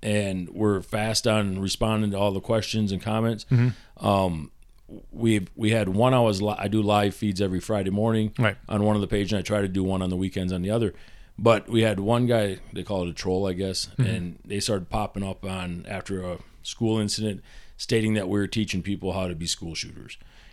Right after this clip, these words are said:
Speaker 1: And it threw me for a loop.
Speaker 2: Right.
Speaker 1: I mean, I'm sitting there watching stuff 'cause I try to respond to the few that come through, you know, "Hey, Dan, good morning. How's it going?" Yada, yada. And, and, um, my mind goes a hundred m-, different miles, but when it saw that,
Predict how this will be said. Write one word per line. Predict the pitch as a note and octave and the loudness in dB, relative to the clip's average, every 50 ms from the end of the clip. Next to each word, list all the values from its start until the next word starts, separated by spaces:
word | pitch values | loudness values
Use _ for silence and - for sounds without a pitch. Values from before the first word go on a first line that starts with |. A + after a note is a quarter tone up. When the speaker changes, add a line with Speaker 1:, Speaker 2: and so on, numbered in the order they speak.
| - - | -16 -6
Speaker 1:
And | - - A#2+ A2 | 0 0 0 2
it | G#2 F#2+ - - - - - - - | 0 -4 -6 -12 -18 -20 -20 -18 -16
threw | - - A#2+ B2 B2 A#2+ | -10 -2 2 4 6 6
me | A#2 A#2 A2+ G#2+ | 6 6 4 4
for | - - G2+ | 0 -2 -2
a | F#2 F2+ | -2 0
loop. | F2 F2 F2 F2 E2+ D2+ - - - | 0 -2 -2 -4 -6 -6 -8 -4 -2
Speaker 2:
Right. | A#2 A2+ F#2+ F#2 | -2 -2 -2 -2
Speaker 1:
I | G2 G#2 | -2 0
mean, | G#2+ A2 A2+ | 0 2 2
I'm | A2 G#2+ | 2 2
sitting | G#2+ - B2 A#2 | 0 0 0 0
there | G#2+ | 2
watching | G#2 G#2+ A2 G#2 G2+ - G2+ F#2 | 2 4 2 2 0 -2 -4 -2
stuff | - A2 F#2+ | -2 -2 -2
'cause | - G#2 | -2 -2
I | G2+ F#2+ | -4 -4
try | F#2 - G#2 G2+ | -4 -4 -4 -4
to | G2 G2 | -4 -4
respond | F#2+ F2+ F2 - - G#2+ G2+ G2 G2 G2 | -4 -4 -4 -4 -4 -4 -4 -4 -4 -4
to | F#2+ F#2 - - | -6 -6 -8 -10
the | - F#2+ | -12 -10
few | - - G#2+ G#2 | -6 -2 -2 0
that | G2+ G2+ F#2+ - | 0 -2 -4 -6
come | - F#2+ F#2 | -6 -6 -6
through, | F#2+ - - G#2+ G#2 G2+ | -6 -4 -2 0 0 2
you | G2+ G2+ | 2 0
know, | G2 F#2+ F#2+ | 0 -2 -2
"Hey, | G2 G2+ G2 | -4 -4 -4
Dan, | F#2 F#2+ F#2+ F#2 F#2+ | -4 -4 -6 -6 -6
good | F2+ E2+ E2+ | -8 -6 -4
morning. | F#2+ G2+ A2 A2 A2 G#2+ G#2+ G#2+ G#2 | 0 2 2 4 4 2 2 0 0
How's | F#2+ F#2 F2+ F2 | -2 -4 -8 -10
it | E2+ E2+ | -8 -4
going?" | F#2 A2 G#2+ G#2+ G#2+ G#2 G2+ G2 | -2 0 2 2 2 2 0 -2
Yada, | F#2 F2 F#2 | -4 -4 -4
yada. | F#2+ G2 F#2+ G2 F#2+ - - - - - - - - - - | -4 -4 -4 -4 -6 -10 -16 -20 -20 -20 -20 -20 -20 -20 -10
And, | - - A#2 A2+ A2 G#2+ G#2 G2 F#2 F2+ F2 - - - | -2 2 4 6 6 4 4 2 0 -4 -6 -8 -14 -10
and, | - G#2+ G#2 G2+ F#2+ G2 | -4 -2 -2 0 0 0
um, | F#2 F2+ F2 E2 D#2 D2+ - - | 0 0 -2 -4 -6 -8 -10 -4
my | F#2+ G#2 G#2 | 0 0 2
mind | G#2 G#2+ G#2+ G2+ G2+ G2 F2+ | 4 4 2 2 2 0 0
goes | G2 F#2+ F#2 F2 F2 F2+ | 0 0 0 0 -2 -4
a | F#2 | -6
hundred | F2+ G#2 G2 F#2+ | -4 -4 -2 -2
m-, | F#2+ F#2 F2+ - G2+ | -2 -4 -4 -6 -8
different | G2 E2+ F2 F2 F#2 | -8 -8 -6 -4 -2
miles, | G2+ A#2 A#2+ A#2 G#2+ F#2 | 0 2 2 2 0 0
but | F#2+ F2+ | -2 -4
when | F#2+ F#2+ F#2 | -4 -4 -4
it | F2+ - | -2 -2
saw | - - B2 B2 B2 A2+ | 0 2 4 4 4 4
that, | G#2+ A2+ A2+ A2+ G#2 - - | 2 0 -2 -2 -4 -8 -12